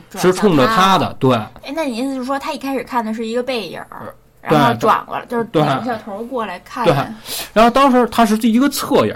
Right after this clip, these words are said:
Speaker 2: 因为他贴着窗户坐嘛。
Speaker 1: 哦，哦，哦。
Speaker 2: 然后当时他这感觉就说什么呀？说：“我操，可以，我操，这个，<laughs> 啊，怎么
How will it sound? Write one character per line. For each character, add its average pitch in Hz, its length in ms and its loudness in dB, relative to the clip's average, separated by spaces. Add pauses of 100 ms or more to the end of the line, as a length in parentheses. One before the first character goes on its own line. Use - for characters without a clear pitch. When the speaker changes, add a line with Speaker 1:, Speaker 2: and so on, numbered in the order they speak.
Speaker 2:
因 143 80 0
为 190 60 0
他 233 140 0
贴 233 240 0
着 165 100 4
窗 226 260 0
户 226 100 2
坐 180 340 2
嘛。 92 140 -6
Speaker 1:
哦， - 100 -12
哦， - 40 -16
哦。 87 80 -14 (140)
Speaker 2:
然 151 120 4
后 196 40 4
当 233 180 6
时 220 60 6
他 220 160 6
这 165 120 4
感 98 180 -4
觉 98 80 -8
就 123 140 -2
说 147 160 -2
什 110 100 -4
么 98 80 -8
呀？ 104 120 -8
说 170 220 -10 (100)
：“我 156 120 -2
操， 175 300 2
可 110 420 -2
以， 156 220 0
我 92 180 -12
操， 123 160 -10
这 156 180 -2
个， 127 60 0 (560)
<laughs> - 580 -6
啊， 151 220 -2
怎 104 120 -8
么 - 60 -18